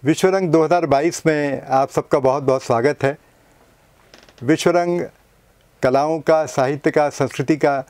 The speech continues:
ऐसा वैश्विक समागम है जो सात दिन तक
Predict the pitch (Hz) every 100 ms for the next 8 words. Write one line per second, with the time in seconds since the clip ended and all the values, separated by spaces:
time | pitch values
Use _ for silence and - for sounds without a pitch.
0 | _ _ _ - 135 143 143 127 - 170
1 | - 127 127 147 123 117 117 _ _ _
2 | _ - 127 135 143 156 147 160 143 143